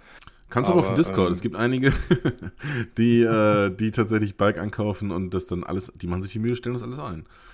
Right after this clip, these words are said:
Speaker 1: K-, geben
Speaker 2: Ja,
Speaker 1: dir
Speaker 2: ja.
Speaker 1: wahrscheinlich zwei oder eins Cent und verkaufen sie für zehn, fünfzehn Cent. Ah ja, nur, dass du's
Speaker 2: Ja,
Speaker 1: weißt.
Speaker 2: ja. Ja, ne. Ja, ich, ich muss mal schauen, also wie's mach-, also ich werd's auf jeden Fall mal durchschauen. Vielleicht mache ich dann mal Livestream draus auf YouTube.
Speaker 1: Ja,
Speaker 2: Das
Speaker 1: das
Speaker 2: jetzt
Speaker 1: kannst du auf jeden
Speaker 2: angucken.
Speaker 1: Fall machen, genau. Einfach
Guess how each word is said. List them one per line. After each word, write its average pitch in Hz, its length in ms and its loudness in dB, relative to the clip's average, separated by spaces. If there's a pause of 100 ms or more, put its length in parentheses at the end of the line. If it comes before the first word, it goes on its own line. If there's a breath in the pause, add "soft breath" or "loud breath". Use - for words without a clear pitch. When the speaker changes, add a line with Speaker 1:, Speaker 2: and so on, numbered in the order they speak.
(420 loud breath)
Speaker 1:
K-, 104 140 -4
geben 107 220 4
Speaker 2:
Ja, - 20 2
Speaker 1:
dir 113 120 6
Speaker 2:
ja. - 0 -
Speaker 1:
wahrscheinlich 107 380 0
zwei 107 240 -2
oder 104 140 -2
eins 117 200 -6
Cent 131 100 -6
und 117 60 -6
verkaufen 95 340 -4
sie 90 100 -2
für 87 180 -6
zehn, 80 480 -8
fünfzehn - 500 -16
Cent. - 300 -20
Ah 92 140 -10
ja, 71 160 -12 (180)
nur, 101 100 -6
dass 85 140 -10
du's - 180 -16
Speaker 2:
Ja, - 0 -
Speaker 1:
weißt. 101 320 -10
Speaker 2:
ja. 101 200 -10 (540 loud breath)
Ja, 110 220 0
ne. 95 200 -4
Ja, 123 120 2
ich, 131 120 -6 (140 loud breath)
ich 139 120 -2
muss 180 140 4
mal 143 120 2
schauen, 107 280 -2
also 107 180 -6
wie's 107 140 -8
mach-, 104 140 -6
also 107 140 -8
ich 101 80 -12
werd's 120 120 -4
auf 117 160 -6
jeden 127 120 -4
Fall 127 120 -4
mal 113 120 -2
durchschauen. 135 600 0 (420 loud breath)
Vielleicht 117 260 -2
mache 120 160 -4
ich 120 100 -12
dann 110 440 -4
mal 101 180 -4
Livestream 135 640 -6
draus 127 500 -4
auf 113 100 -12
YouTube. 123 380 -10
Speaker 1:
Ja, 196 300 4
Speaker 2:
Das - 0 -
Speaker 1:
das 110 140 2
Speaker 2:
jetzt - 20 -4
Speaker 1:
kannst 180 160 2
du 165 40 2
auf 135 80 -4
jeden 151 120 0
Speaker 2:
angucken. - 20 -14
Speaker 1:
Fall 156 140 -2
machen, 95 280 -2
genau. 101 300 -2
Einfach 117 400 -6